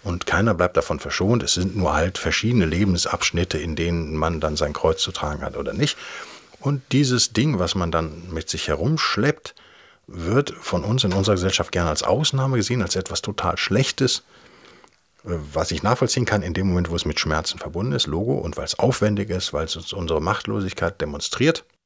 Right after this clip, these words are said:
weil es uns Arbeit macht, Mühe macht, äh, Ressourcen bindet, auch in unserem eigenen Kopf. Und die stoische Sichtweise ist natürlich eine völlig andere. Da macht man sich eben bewusst, dass das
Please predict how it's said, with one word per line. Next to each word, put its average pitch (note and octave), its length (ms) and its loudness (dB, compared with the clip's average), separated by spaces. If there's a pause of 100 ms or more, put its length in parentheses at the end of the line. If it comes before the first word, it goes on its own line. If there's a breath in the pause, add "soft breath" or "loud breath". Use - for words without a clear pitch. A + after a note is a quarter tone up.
(1120)
weil F2 180 2
es - 240 2 (380 loud breath)
uns - 200 2
Arbeit F#2+ 420 2
macht, F#2 260 -2
Mühe A2+ 240 2
macht, F#2+ 340 2
äh, - 40 -6
Ressourcen G2 680 2
bindet, G2+ 260 4
auch F#2+ 160 2
in C#3 80 4
unserem B2+ 280 4
eigenen E2 240 0
Kopf. - 320 -6 (880 loud breath)
Und F2 340 0 (180)
die - 180 4
stoische E3 560 2
Sichtweise F2+ 580 -2
ist - 200 -2
natürlich F2+ 440 0
eine D#2+ 300 -2 (360)
völlig - 500 -2
andere. C#3+ 320 2
Da A2 240 2
macht G2 220 -2
man E2 100 0
sich E2+ 180 -8
eben D#2+ 160 -6
bewusst, D#2+ 500 0 (760 loud breath)
dass - 220 -4
das - 360 0